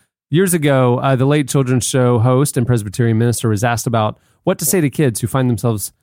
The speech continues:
scared about what they are seeing in the news. In the days following two tragic mass shootings, that clip and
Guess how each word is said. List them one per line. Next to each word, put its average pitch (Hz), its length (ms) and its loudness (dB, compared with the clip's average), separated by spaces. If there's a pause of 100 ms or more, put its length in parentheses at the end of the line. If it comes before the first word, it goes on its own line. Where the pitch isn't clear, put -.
scared 156 380 -2
about 117 180 0
what 117 160 -4
they 117 140 0
are 110 120 0
seeing 123 380 -2
in 113 80 0
the 110 80 2
news. 117 360 0 (560)
In - 40 -2
the 135 80 2
days 156 260 2
following 147 420 2
two 147 260 2
tragic 143 500 -2
mass 135 260 0
shootings, 131 520 2
that 143 240 -2
clip 135 400 -2 (680)
and 127 460 4